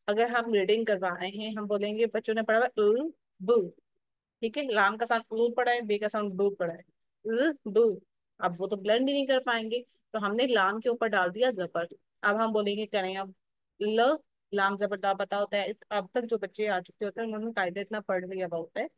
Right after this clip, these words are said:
कि कायदे में भी वो जेर जबर पेश पढ़ चुके होते हैं। ठीक है, नहीं भी पढ़ा तो भी आप concept clear कर सकते हैं। लाम जबर ल पता है उन्हें, ऊपर को sound जाएगा। ठीक है,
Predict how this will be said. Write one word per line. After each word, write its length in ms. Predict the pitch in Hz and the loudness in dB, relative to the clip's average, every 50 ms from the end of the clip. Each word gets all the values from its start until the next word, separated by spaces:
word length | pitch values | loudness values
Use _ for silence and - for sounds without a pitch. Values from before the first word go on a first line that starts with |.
| _ _ _ _ _ _ - | _ _ _ _ _ _ -6
कि 60 | 240 | -6
कायदे 420 | 240 - 220 208 208 202 254 262 | 0 0 2 2 2 0 0 0
में 180 | 262 254 247 233 | 2 0 0 0
भी 100 | 269 262 | -2 -4
वो 100 | 262 277 | -4 -4
जेर 260 | 226 214 214 208 214 | -2 2 2 2 2
जबर 180 | 208 220 220 226 | 0 -2 -4 -2
पेश 240 | - 220 220 214 | -2 -2 -2 -2
पढ़ 160 | - 196 185 175 | -2 -4 -4 -4
चुके 220 | - 175 - 170 | -6 -14 -8 -8
होते 200 | 170 156 - - | -8 -8 -8 -12
हैं। 100 | - 190 | -14 -12
ठीक 200 | - 277 269 262 | -8 -8 -8 -6
है, 100 | 254 214 _ _ - - _ _ - 190 | -6 -8 _ _ -20 -20 _ _ -6 -4
नहीं 280 | 208 214 220 269 285 | -4 -2 0 0 0
भी 60 | 285 | 0
पढ़ा 200 | 285 - 240 240 | 0 0 0 0
तो 140 | 240 240 226 | 0 0 -2
भी 100 | 214 233 | -2 0
आप 140 | 233 226 226 | -2 -2 -2
concept 360 | - 220 202 - 226 220 _ | -4 -8 -6 -6 -10 -12 _
clear 200 | - 220 214 208 | -6 -6 -6 -4
कर 140 | 202 220 196 | -4 -4 -6
सकते 300 | 185 208 190 _ - 208 | -6 -8 -12 _ -10 -10
हैं। 320 | 202 196 185 233 247 285 285 _ _ _ _ _ _ _ _ _ _ _ _ _ - 196 | -10 -8 -8 -6 -6 -8 -8 _ _ _ _ _ _ _ _ _ _ _ _ _ -8 -4
लाम 460 | 202 196 190 185 202 233 285 277 269 _ _ _ _ _ _ _ - | 0 2 2 4 2 2 0 -2 -6 _ _ _ _ _ _ _ -6
जबर 380 | 196 208 202 185 226 262 381 - _ _ - | 0 0 0 0 0 -4 -4 -4 _ _ -12
ल 300 | 196 196 214 220 208 170 160 _ _ _ - | -4 0 2 4 4 4 2 _ _ _ -6
पता 200 | 190 185 - 196 | -6 -2 0 0
है 100 | 196 196 | 0 0
उन्हें, 240 | 190 190 190 196 190 | -2 -6 -8 -10 -10
ऊपर 200 | 220 214 - 202 | -8 -2 -2 -2
को 100 | 190 196 | -2 -2
sound 240 | 190 - 185 180 180 | -2 -2 -2 -2 -2
जाएगा। 280 | 175 180 175 170 175 - | -2 -2 -2 -2 -4 -8
ठीक 220 | - - 254 - | -10 -10 -10 -8
है, 60 | 381 | -8